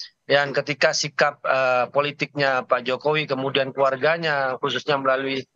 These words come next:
Mas Gibran, itu kan menandakan hal yang sangat berbeda yang selama ini dibicarakan oleh Pak Jokowi sendiri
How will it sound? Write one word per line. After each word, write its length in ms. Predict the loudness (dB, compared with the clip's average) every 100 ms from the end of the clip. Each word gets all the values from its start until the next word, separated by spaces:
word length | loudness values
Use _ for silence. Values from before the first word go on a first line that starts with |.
| -20 -16 -2
Mas 240 | 0 0
Gibran, 480 | -2 -2 2 2 0
itu 160 | -2 0
kan 320 | 0 0 -6 -18 _ _ -4
menandakan 720 | 0 0 -2 -2 0 -2 0
hal 160 | 0 0
yang 240 | 0 0
sangat 320 | -2 -2 -2
berbeda 480 | -2 0 0 0 0
yang 160 | 0 0
selama 400 | 0 0 0 -2
ini 160 | -2
dibicarakan 800 | -4 -4 0 0 0 0 0 0
oleh 320 | 2 0 -2 -6 -20 -6 0
Pak 160 | 0
Jokowi 400 | 0 -2 -2 -2
sendiri 640 | -2 -2 -2 0 0 -2